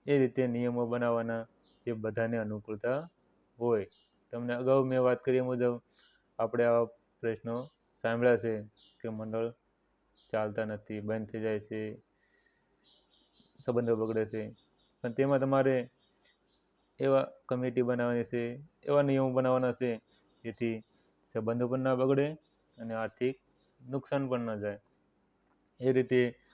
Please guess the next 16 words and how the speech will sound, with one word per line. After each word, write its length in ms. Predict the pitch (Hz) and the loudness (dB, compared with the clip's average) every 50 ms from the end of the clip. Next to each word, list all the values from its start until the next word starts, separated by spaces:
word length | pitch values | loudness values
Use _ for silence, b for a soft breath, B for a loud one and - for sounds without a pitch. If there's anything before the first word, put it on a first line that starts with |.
| b b b _ - | b b b _ 0
આપની 280 | 120 120 - - 123 123 | 0 0 0 0 -2 0
અનુકૂળતા 440 | 123 123 123 110 123 113 117 120 | 0 0 0 -2 -2 -2 0 -2
મુજબ 360 | 117 120 123 120 120 120 113 110 110 - b b b b b - | -2 0 -2 2 2 2 2 2 -2 -14 b b b b b -14
નિયમો 320 | 113 113 113 117 117 117 113 113 | -12 -8 -6 -6 -4 -4 -4 -4
બનાવી 480 | 117 123 131 135 131 127 123 113 107 104 _ _ _ _ _ _ _ - | -4 -2 0 2 2 2 0 -2 -4 -8 _ _ _ _ _ _ _ -12
અને 220 | 120 120 120 113 107 101 107 107 _ _ _ _ _ _ _ _ - | -8 -6 -6 -6 -6 -8 -12 -16 _ _ _ _ _ _ _ _ -8
આવા 200 | 127 120 117 110 | -4 -4 -4 -4
પ્રકારના 440 | 113 110 - 113 110 110 110 110 113 - - _ _ _ _ _ | -4 -6 -6 -6 -6 -6 -8 -10 -10 -14 -20 _ _ _ _ _
મંડળ 300 | 110 110 110 107 110 113 | -12 -10 -4 -2 -2 -2
બનાવવાના 560 | 110 107 104 107 104 104 104 104 113 123 135 151 165 _ _ _ _ _ _ _ _ _ - | -2 -4 -6 -6 -6 -6 -6 -6 -6 -6 -6 -8 -10 _ _ _ _ _ _ _ _ _ -10
રહેશે. 460 | 127 123 135 135 127 - - 113 98 - - _ _ _ _ _ _ _ _ _ _ _ _ b b b b b b b b b b b b b _ _ _ _ _ _ - 120 | -2 0 2 2 0 0 -2 -6 -6 -6 -10 _ _ _ _ _ _ _ _ _ _ _ _ b b b b b b b b b b b b b _ _ _ _ _ _ -8 -2
આપણે 320 | 120 120 - 143 151 165 | -2 0 2 6 6 6
જ 100 | 160 151 | 6 6
મંડળ 300 | 156 147 139 135 139 139 | 4 0 2 4 4 4
બનાવતા 440 | 135 135 131 131 131 127 123 131 123 | 4 2 2 2 2 0 2 2 2
હોય 360 | 117 123 135 139 127 113 104 | 4 4 6 6 6 6 4